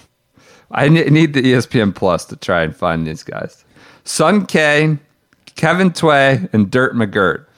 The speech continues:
That is a trio of personalities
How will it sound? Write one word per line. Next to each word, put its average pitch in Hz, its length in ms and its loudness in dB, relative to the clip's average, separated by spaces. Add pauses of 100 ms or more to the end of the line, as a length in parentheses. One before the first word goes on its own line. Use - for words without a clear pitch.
(460)
That 190 220 2
is 196 180 2
a 123 60 0
trio 147 680 2 (1080)
of 123 360 0 (840)
personalities 151 1000 2